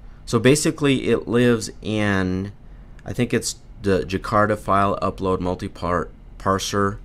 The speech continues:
It can allow remote users to basically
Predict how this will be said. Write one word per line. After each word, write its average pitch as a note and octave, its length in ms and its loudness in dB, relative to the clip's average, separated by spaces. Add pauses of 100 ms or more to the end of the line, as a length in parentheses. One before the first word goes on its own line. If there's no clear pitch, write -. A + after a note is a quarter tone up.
(460)
It A2+ 100 2
can C#3+ 160 2
allow A2 440 8
remote G2 580 2
users F#2 720 -2 (680)
to A2+ 160 0
basically F#2 1040 0